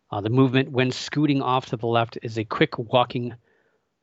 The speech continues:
breaking immediately into a trot, exactly like small canids and cats do. It's very unlike any marsupial I know, uh, including the walking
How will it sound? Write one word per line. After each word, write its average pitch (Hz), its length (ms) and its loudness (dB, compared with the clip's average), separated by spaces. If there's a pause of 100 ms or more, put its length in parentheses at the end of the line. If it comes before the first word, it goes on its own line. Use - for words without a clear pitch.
(300)
breaking 127 460 -2
immediately 113 460 -2
into 107 200 -4
a 98 40 -2
trot, 117 340 2
exactly 107 640 0 (180)
like 104 160 -6
small 107 320 -6
canids 135 560 0
and 110 180 -8
cats - 420 -2 (200)
do. 117 460 0
It's - 140 -18
very 110 300 2
unlike 107 580 0
any 180 180 4
marsupial 123 1080 2
I 104 160 4
know, 139 360 2 (600)
uh, 110 60 4
including 156 420 2
the 123 160 0
walking 113 500 0